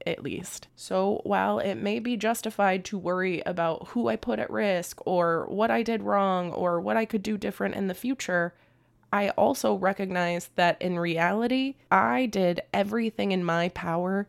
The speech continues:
to expedite this situation and make it the least impactful and cumbersome that it could possibly be in my general circle and my community. 'Cause I'm not gonna lie, having to bottle up all of my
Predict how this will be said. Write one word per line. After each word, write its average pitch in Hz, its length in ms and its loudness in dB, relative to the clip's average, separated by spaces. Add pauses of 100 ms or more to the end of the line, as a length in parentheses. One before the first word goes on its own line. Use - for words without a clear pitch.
to 202 400 2 (100)
expedite 214 580 4
this 196 180 2
situation 175 880 -4
and 190 160 -4
make 208 200 -4
it 220 100 -8
the 202 120 -2
least 196 500 -4 (340)
impactful 190 880 0
and 180 160 -6
cumbersome 185 680 -2
that 175 120 -2
it 165 100 -8
could 180 160 -10
possibly 180 580 -8
be 180 500 -6
in 185 240 -2
my 170 240 0
general 165 480 -2
circle 226 580 -2 (260)
and 180 280 -2
my 175 160 -2
community. 170 680 -6 (100)
'Cause 185 280 -6
I'm 254 160 4
not 339 160 4
gonna 294 220 4
lie, 196 420 2 (300)
having 247 460 0
to 233 140 2
bottle 185 560 2
up 170 280 2 (140)
all 180 320 6
of 185 180 2
my 165 600 2